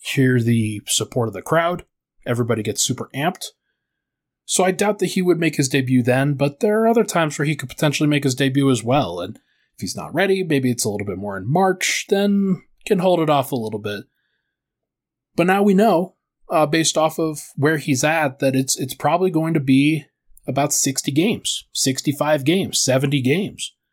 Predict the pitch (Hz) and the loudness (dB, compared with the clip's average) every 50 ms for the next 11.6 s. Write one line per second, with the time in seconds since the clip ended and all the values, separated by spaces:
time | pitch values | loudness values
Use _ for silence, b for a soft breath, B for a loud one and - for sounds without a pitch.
0 | _ _ _ _ _ _ _ _ _ _ _ _ _ _ _ - 135 131 - 160 | _ _ _ _ _ _ _ _ _ _ _ _ _ _ _ 0 0 2 2 0
1 | 156 151 147 - 165 139 123 147 143 - - - - - 95 - - - - - | 0 0 0 -2 -4 0 0 0 0 0 -2 -6 -4 -6 -6 -6 -8 -12 -14 -18
2 | - _ _ _ _ _ _ _ _ _ _ _ _ _ _ _ _ _ _ - | -20 _ _ _ _ _ _ _ _ _ _ _ _ _ _ _ _ _ _ -2
3 | - 147 127 127 151 156 175 175 185 170 147 156 156 156 151 139 - - 127 127 | 0 0 2 2 2 0 2 2 2 2 2 0 0 2 2 2 0 0 0 -2
4 | - - 147 - - 127 113 107 101 87 87 90 - - - _ _ _ _ _ | -2 -2 -2 0 0 0 0 0 -2 -2 -2 -2 -4 -4 -8 _ _ _ _ _
5 | - - _ _ _ _ _ _ - - - 131 117 117 117 - 135 123 - - | -20 -20 _ _ _ _ _ _ -8 -4 -4 -2 -2 -4 -4 -4 -2 -2 0 0
6 | 127 113 107 110 113 127 139 135 160 185 180 - - - _ _ _ _ _ _ | 0 0 0 0 2 0 2 2 2 2 2 0 -4 -12 _ _ _ _ _ _
7 | - - - - 123 131 135 143 135 - - - 143 139 131 127 - 131 131 139 | -12 -8 -6 -4 -2 0 0 0 0 -2 0 2 4 2 2 2 2 2 2 4
8 | 143 139 131 - - _ _ _ _ _ - - 110 127 143 165 - - 131 117 | 2 2 -2 -6 -10 _ _ _ _ _ -10 -4 0 0 0 0 -2 -4 -4 -4
9 | 117 120 127 147 - - - - - - _ _ _ - - 139 131 127 - 139 | -2 -2 -4 -4 -4 -4 -6 -6 -8 -10 _ _ _ -6 -2 -2 -2 0 -2 -4
10 | 110 107 139 131 131 127 127 110 104 - 107 98 117 135 151 135 - _ _ - | -4 0 0 2 2 2 2 -2 -2 -8 -8 -4 -2 -2 -2 -2 -8 _ _ -4
11 | - - - - 131 113 - - - 135 143 - | -4 -2 0 0 0 0 0 -2 -4 -6 -6 -8